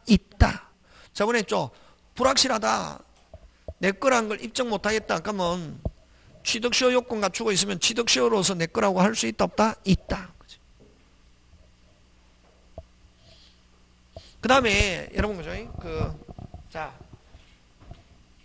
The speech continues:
갑근대 의리 몇 년? 이십 년 완성했다. 됐다? 완성했다. 빨리 뭐 해야지?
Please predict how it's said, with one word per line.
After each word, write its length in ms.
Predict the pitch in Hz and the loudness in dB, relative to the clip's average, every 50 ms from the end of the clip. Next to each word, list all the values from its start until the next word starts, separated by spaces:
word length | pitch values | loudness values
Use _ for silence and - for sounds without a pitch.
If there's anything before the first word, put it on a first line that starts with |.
| _ _ _ _ _ - - - - - - - - - - - - - - - - - - - _ - - - - - _ _ - - - - _ _ - - - _ _ - - - | _ _ _ _ _ -20 -20 -20 -20 -20 -20 -18 -16 -16 -16 -12 -10 -10 -10 -10 -12 -20 -20 -20 _ -20 -20 -20 -20 -20 _ _ -20 -20 -20 -20 _ _ -20 -20 -20 _ _ -20 -14 -8
갑근대 560 | 196 202 190 - 220 202 185 180 170 151 - - | -8 -8 -8 -6 -8 -6 -4 -4 -4 -4 -4 -6
의리 280 | 202 196 196 165 127 120 - - _ _ _ _ _ - - - - _ - _ _ _ - - - - | -6 -6 -4 -6 -8 -10 -14 -18 _ _ _ _ _ -20 -20 -20 -20 _ -20 _ _ _ -20 -20 -14 -8
몇 180 | - 185 196 | -6 -4 -4
년? 240 | 202 196 165 131 135 - - | -4 -4 -6 -8 -10 -12 -10
이십 300 | - 180 175 - 208 196 | -6 -6 -4 -4 -4 -4
년 180 | 196 190 165 147 | -4 -4 -4 -4
완성했다. 840 | - 165 175 185 180 208 214 214 208 - 170 156 160 185 202 196 - - - - - - - - - - - - - - - - - - - | -4 -6 -4 -4 -2 -2 -4 -4 -2 -2 0 0 0 -2 -4 -8 -10 -16 -20 -20 -20 -20 -20 -20 -20 -20 -20 -20 -20 -20 -20 -20 -20 -12 -6
됐다? 400 | - 175 175 - 233 240 254 262 - - - - - - - - - - - | -4 -4 0 2 2 2 2 0 -6 -10 -12 -20 -20 -20 -20 -20 -20 -6 0
완성했다. 460 | - 160 180 180 202 214 190 - 170 | 2 2 2 2 2 0 -2 -2 -4
빨리 300 | 151 - 233 247 240 214 | -2 2 2 4 4 4
뭐 140 | 175 156 165 | 2 4 4
해야지? 400 | 185 196 185 165 185 170 131 - | 4 4 2 0 -4 -6 -6 -10